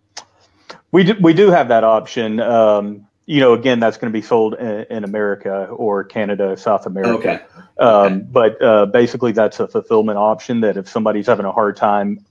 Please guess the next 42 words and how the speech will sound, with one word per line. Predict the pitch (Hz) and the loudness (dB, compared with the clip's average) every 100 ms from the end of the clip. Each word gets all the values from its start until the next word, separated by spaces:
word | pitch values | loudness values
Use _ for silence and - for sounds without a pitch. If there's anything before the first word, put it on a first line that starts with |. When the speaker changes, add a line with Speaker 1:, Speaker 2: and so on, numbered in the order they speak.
| - | -4
Speaker 1:
finding | 104 104 107 | -2 0 -2
a | 101 | -4
product | - 104 107 117 - _ | 0 0 2 0 -2 _
and | 107 | -4
they | 101 | -2
wanna | 98 98 | -2 -2
make | 95 95 | -4 -6
sure | - 95 | -6 -6
that | 95 | -4
they | 107 98 | -4 -2
get, | 98 95 _ _ _ - | -2 -2 _ _ _ -4
um, | 98 87 90 - _ | -4 -4 -10 -14 _
you | 123 104 | -6 -2
know, | 92 85 _ _ | -2 -6 _ _
the | 131 92 | -6 -2
best | 104 101 - | 2 0 0
or | 104 | -4
the, | 95 95 104 | -2 -4 -6
the, | 95 95 | -8 -6
you | 113 | -4
know, | 98 90 - _ - | -4 -4 -8 _ -6
genuine | 120 107 104 - | -2 0 0 -2
Seaguar | - 104 98 | -2 0 0
product, | - 110 113 135 - - - | 2 2 2 0 -4 -20 -8
you | - 101 | -4 0
can | 101 | 2
always | 101 98 | 2 2
go | 107 98 | 2 2
to | 95 | 0
seaguar | - 101 95 | -2 -2 -2
dot | 95 92 | -4 -6
com | 95 92 | -8 -10
and, | 90 - _ - | -12 -16 _ -12
and | 90 | -8
order | 175 170 - | -8 -8 -10
it. | _ _ _ _ _ _ | _ _ _ _ _ _
Speaker 2:
Yeah, | 156 160 | 4 6
you | 160 170 | 4 2
say | - 190 | 0 -2
genuine | 123 143 151 143 135 | 0 -2 0 -2 -4
Seaguar | - 135 120 - | -6 -4 -2 -2
product. | 117 107 95 - | -2 -2 -4 -12